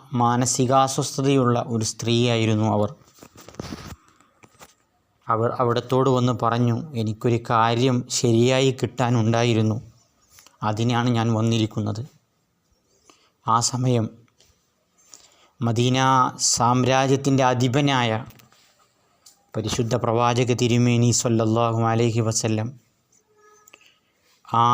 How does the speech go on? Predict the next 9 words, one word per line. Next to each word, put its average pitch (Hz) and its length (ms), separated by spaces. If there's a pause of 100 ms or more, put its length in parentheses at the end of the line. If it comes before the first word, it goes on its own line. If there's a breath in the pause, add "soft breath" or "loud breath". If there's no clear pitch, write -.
(880)
മാനസിക 117 600
രോഗമുള്ള 127 540
സഹോദരിയുടെ 131 760
മുന്നിൽ 135 400 (300)
ഭൂമിയോളം 139 1120
താന്നുകൊണ്ട് 127 520
പറഞ്ഞു, 117 480 (680)
"പ്രിയ 113 180
സഹോദരി 123 600